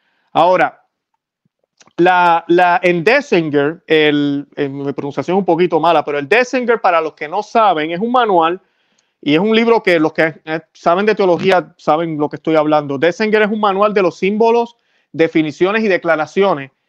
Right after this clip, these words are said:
de la iglesia en materia de fe y costumbre. Fue escrito por un hombre, el primero, la primera versión que tenía ese apellido y siempre se ha quedado así, y es un compendio de todas las normas, de los, de los anatemas, de, de las definiciones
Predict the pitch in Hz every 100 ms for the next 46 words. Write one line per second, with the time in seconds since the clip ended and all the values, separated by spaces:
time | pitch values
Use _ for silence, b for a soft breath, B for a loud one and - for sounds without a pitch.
0 | _ _ 156 170 156 156 208 196 156 147
1 | 143 175 214 196 214 208 170 - 151 147
2 | 127 120 165 160 190 196 175 170 170 175
3 | 180 185 180 170 156 - 139 143 175 185
4 | 147 131 139 156 175 160 180 190 156 -
5 | 135 143 160 160 _ _ _ - 147 170
6 | 165 175 165 156 196 170 165 147 175 180
7 | 170 160 170 180 - 160 - 160 170 196
8 | 233 226 233 208 - 240 202 139 139 151
9 | _ _ - 139 160 - 190 233 247 247
10 | 226 175 147 156 147 175 214 226 226 226
11 | 220 151 151 151 143 143 135 143 143 143
12 | 143 139 135 170 202 226 214 208 214 202
13 | 160 160 147 147 147 143 147 139 - 147
14 | 139 180 208 208 208